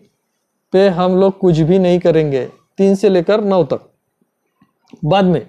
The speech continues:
joint अगर यहाँ पे है तो अब नौ से हम reverse आ रहे, जैसे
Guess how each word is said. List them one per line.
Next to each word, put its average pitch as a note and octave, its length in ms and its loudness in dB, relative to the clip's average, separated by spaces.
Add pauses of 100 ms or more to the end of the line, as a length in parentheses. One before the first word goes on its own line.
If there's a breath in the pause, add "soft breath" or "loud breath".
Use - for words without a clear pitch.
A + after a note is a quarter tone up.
(120)
joint F#3 360 0
अगर G3 200 2
यहाँ E3+ 220 0
पे F#3 160 -2
है E3 200 0
तो A3 220 0 (1160)
अब A3+ 300 0
नौ G3 280 0
से B3 160 0
हम A3+ 240 0
reverse G#3 340 2
आ F#3 80 2
रहे, C#3 160 -2 (560)
जैसे D#3+ 380 0